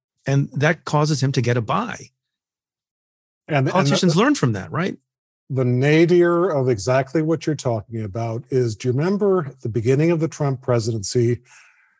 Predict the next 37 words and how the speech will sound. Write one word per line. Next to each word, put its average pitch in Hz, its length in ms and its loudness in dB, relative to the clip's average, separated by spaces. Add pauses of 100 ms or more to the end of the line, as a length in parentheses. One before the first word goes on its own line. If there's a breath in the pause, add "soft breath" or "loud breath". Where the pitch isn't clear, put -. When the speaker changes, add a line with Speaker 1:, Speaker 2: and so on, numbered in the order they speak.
(120)
Speaker 2:
when, 131 540 0 (140)
I 135 80 -4
think 185 220 -2
it - 60 -6
was 139 140 0
on 127 140 0
the 117 80 -2
day 123 160 0
of 117 100 0
the 117 80 -6
Super 151 360 -2
Bowl, 110 580 -6
that 123 200 -6
Trump 143 280 -2
was 120 140 0
being 131 480 0
interviewed 131 520 0
by 123 240 -2
Bill 135 460 0
O'Reilly 127 640 0
at 123 100 -4
the 135 60 0
White 120 280 -2
House? 135 520 -6 (760)
Speaker 1:
Yeah. 123 400 0
Speaker 2:
And 117 260 -2 (180)
Trump 131 300 0
said, 123 300 2
"What 120 220 0
about 117 380 -4
Putin? 139 580 2 (560 soft breath)
He's 127 240 2
a - 20 2
criminal. 147 640 2
He 127 100 2
murders 135 420 2
people." 127 540 2